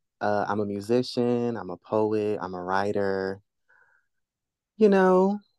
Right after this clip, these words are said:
multifaceted. And, um, yeah, just an overall creative and wanting to be a healer for as much people as I can. So that's pretty much the gist.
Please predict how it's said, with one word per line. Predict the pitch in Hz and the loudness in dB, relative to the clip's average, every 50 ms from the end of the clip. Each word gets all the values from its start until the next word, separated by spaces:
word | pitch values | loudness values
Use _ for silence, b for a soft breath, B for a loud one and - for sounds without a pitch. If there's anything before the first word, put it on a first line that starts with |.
| _ _ 165 | _ _ 2
multifaceted. | 165 165 165 175 175 170 - - 127 127 127 - 127 - - 123 123 127 131 139 - _ _ _ _ _ _ _ - _ - | 2 4 4 4 2 4 4 2 2 2 0 -2 -8 -8 -4 -4 -4 -2 -4 -6 -10 _ _ _ _ _ _ _ -14 _ -2
And, | 117 120 123 120 120 117 117 | 0 2 4 4 2 2 2
um, | 120 120 117 120 117 117 117 117 117 120 120 117 - _ _ _ _ _ _ _ _ _ _ _ _ _ _ _ _ _ _ _ _ _ _ _ _ | 0 0 0 -2 -2 -2 -4 -4 -6 -6 -8 -10 -12 _ _ _ _ _ _ _ _ _ _ _ _ _ _ _ _ _ _ _ _ _ _ _ _
yeah, | - 156 190 202 180 | 0 2 2 4 2
just | 170 190 - - | 2 0 2 2
an | 156 - | 4 4
overall | 120 131 135 139 139 139 139 135 135 135 131 | 4 4 4 2 2 2 2 2 0 0 -2
creative | - - 135 117 85 101 113 117 117 117 120 117 120 120 120 - _ - | -4 -4 -4 -2 -2 0 -2 -2 -2 -2 -4 -4 -6 -8 -10 -12 _ -12
and | - 104 104 107 107 104 101 98 98 98 101 101 107 - _ _ _ _ _ _ _ _ _ _ _ _ _ _ _ _ _ _ _ _ _ _ _ _ _ _ _ _ _ _ _ _ _ _ | -6 -4 -2 -2 0 0 -2 -2 -2 -4 -4 -6 -10 -14 _ _ _ _ _ _ _ _ _ _ _ _ _ _ _ _ _ _ _ _ _ _ _ _ _ _ _ _ _ _ _ _ _ _
wanting | 107 107 107 107 113 110 | 4 4 6 6 4 2
to | - 113 | 0 -2
be | 110 117 113 | 0 2 2
a | 110 | 2
healer | 104 113 117 110 110 104 104 104 104 | 2 2 2 2 2 2 2 -2 -4
for | - - 98 95 | -4 -6 -6 -6
as | 92 92 | -4 -4
much | 98 101 113 - - | -6 -6 -6 -6 -4
people | - 120 120 - 107 110 | -4 -4 -2 0 0 0
as | 110 107 | 0 0
I | 107 104 | -2 -4
can. | 104 - - 52 - - - - | -4 -6 -10 -12 -12 -14 -16 -14
So | - - - - - - - - _ _ _ _ _ _ _ _ _ _ _ _ _ _ _ _ _ - | -12 -8 -6 -6 -6 -8 -8 -12 _ _ _ _ _ _ _ _ _ _ _ _ _ _ _ _ _ 0
that's | 185 196 - | 0 0 2
pretty | - 117 104 101 | 0 0 0 2
much | 95 95 95 - - | 2 0 0 0 0
the | 110 | 0
gist. | 101 95 92 87 87 - - - - - | 2 2 2 2 0 -2 -8 -16 -20 -20